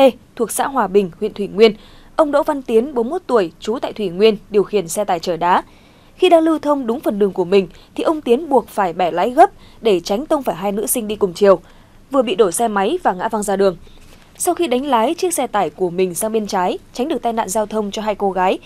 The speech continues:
thế nhưng xe của ông đã mất cân bằng và quệt vào hai chiếc xe ô tô, sau đó đổ cành ra đường. Anh Đỗ Văn Tiến, tài xế xe tải cho biết, anh đang phải đối diện với nhiều khó khăn. Bản thân anh bị gãy hai xương sườn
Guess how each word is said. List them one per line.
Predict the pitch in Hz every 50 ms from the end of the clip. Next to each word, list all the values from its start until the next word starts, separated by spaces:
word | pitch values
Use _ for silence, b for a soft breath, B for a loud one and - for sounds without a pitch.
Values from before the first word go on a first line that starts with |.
| B B B B B
thế | - 349
nhưng | 349 359 330
xe | 285 - - 294 277 269
của | 247 - - 226 196
ông | - - 214 220 190 190 -
đã | 196 190 254
mất | 269 285 381 - -
cân | - 247 214 208
bằng | 208 202 175 160 - -
và | 175 185 185 175 165 -
quệt | - 208 196 190 -
vào | - 175
hai | 175 220 220
chiếc | 202 - 311
xe | - 262
ô | 226 214 214 208
tô, | 208 247 240 202 202 B B B B B
sau | - - 294 262
đó | 220 196 185 262
đổ | 269 269 196
cành | - 196 185
ra | 165 196 190
đường. | 196 202 185 165 b b b b b b b b b b b b b b b b
Anh | - 339 330
Đỗ | 320 339
Văn | - 330 311 294
Tiến, | - 247 226 240 320 359
tài | - 233 190
xế | - 214 220
xe | - 247
tải | 233 - 202 185 160
cho | - 214 208
biết, | 220 294 370 392 b b b b b b b
anh | 302 285 277
đang | 277 254
phải | 233 - 202 165
đối | 185 190 254
diện | - 311 - - 180
với | 214 254
nhiều | 285 226
khó | 185 - 190 220
khăn. | - - 240 214 214 b b b b b b b b
Bản | - 269 240
thân | 302 320
anh | 294 294 294 294 277 254
bị | 240 190
gãy | 214 247 - 320
hai | 285 294 262
xương | - - 247 233
sườn | - - 220 196